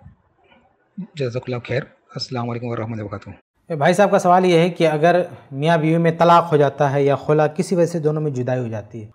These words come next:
Speaker 2: और जुदाई के बाद बच्चों की किफ़ालत देखभाल की ज़िम्मेदारी किसकी है? बच्चों की किफ़ालत की देखभाल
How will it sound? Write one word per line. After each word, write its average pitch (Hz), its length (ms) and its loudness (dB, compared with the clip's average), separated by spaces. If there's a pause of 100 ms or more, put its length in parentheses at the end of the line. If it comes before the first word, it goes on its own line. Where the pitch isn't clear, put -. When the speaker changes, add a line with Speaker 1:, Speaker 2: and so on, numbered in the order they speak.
(160)
Speaker 2:
और 151 140 -4
जुदाई 147 300 0
के 180 160 -2
बाद 196 340 2 (320)
बच्चों 156 560 2
की 202 200 2
किफ़ालत 156 540 0 (120)
देखभाल 143 400 -2
की 147 140 -6
ज़िम्मेदारी 131 440 -6
किसकी 127 380 -14
है? 107 120 -16
बच्चों 123 280 -10
की 208 140 -6
किफ़ालत 135 480 -6
की 160 240 -6
देखभाल 127 400 -2